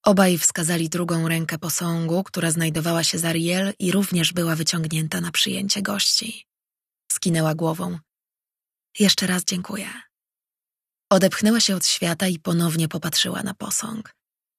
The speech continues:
Była to tylko wymyślna lokalizacja portalu, czy może kryło się za tym coś głębszego? Nie miała czasu, by się dowiedzieć.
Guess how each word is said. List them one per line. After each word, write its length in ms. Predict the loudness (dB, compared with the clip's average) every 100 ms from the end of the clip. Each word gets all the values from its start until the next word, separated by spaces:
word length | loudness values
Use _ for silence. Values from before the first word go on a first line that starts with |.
| _ _
Była 260 | 2 6 6
to 180 | 4 0
tylko 340 | 0 -2 -2
wymyślna 640 | 0 0 2 2 0 0
lokalizacja 680 | 0 0 0 0 0 0 -2
portalu, 640 | -4 -4 -2 0 2 0 -2
czy 260 | -4 -4
może 280 | -2 -2 -2
kryło 320 | -2 -2 0
się 140 | 0 0
za 120 | -2
tym 140 | -2
coś 180 | -2 -2
głębszego? 600 | -2 0 0 0 -4 -8 -12 _ _ _ _ _ _ _
Nie 140 | 4 4
miała 240 | 2 -2
czasu, 260 | -4 -4 -2
by 100 | -4
się 120 | -2
dowiedzieć. 540 | -4 -4 -4 -4 -4